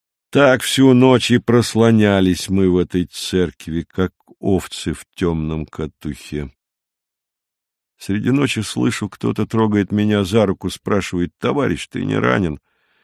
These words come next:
Отвечаю ему: "А тебе что надо, браток?" Он и говорит:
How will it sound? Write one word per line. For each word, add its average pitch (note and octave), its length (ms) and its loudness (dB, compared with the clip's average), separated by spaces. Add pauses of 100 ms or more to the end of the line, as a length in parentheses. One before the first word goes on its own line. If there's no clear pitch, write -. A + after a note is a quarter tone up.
(420)
Отвечаю B2 600 2
ему: A#2+ 260 4
"А A2+ 80 2
тебе A#2+ 320 2
что A#2+ 240 -2
надо, G#2 260 0
браток?" F#2 600 -4 (200)
Он A#2+ 180 -6
и G#2+ 40 -4
говорит: G2+ 480 0